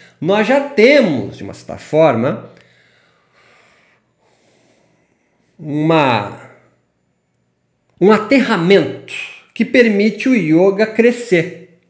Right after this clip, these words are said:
entre os espíritas kardecistas, a cultura indígena, mediúnica, a própria cultura afro. Então o yoga vai crescendo aqui permeado dessa espiritualidade.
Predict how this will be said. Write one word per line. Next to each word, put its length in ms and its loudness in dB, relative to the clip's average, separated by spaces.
entre 280 -4
os 80 -6
espíritas 520 -6
kardecistas, 960 -4
a 80 -2
cultura 400 -4
indígena, 880 -4
mediúnica, 1000 -2
a 100 0
própria 380 2
cultura 400 -2
afro. 680 -2
Então 280 0
o 40 4
yoga 320 6
vai 140 0
crescendo 400 -4
aqui 580 -4
permeado 960 2
dessa 240 0
espiritualidade. 1000 -2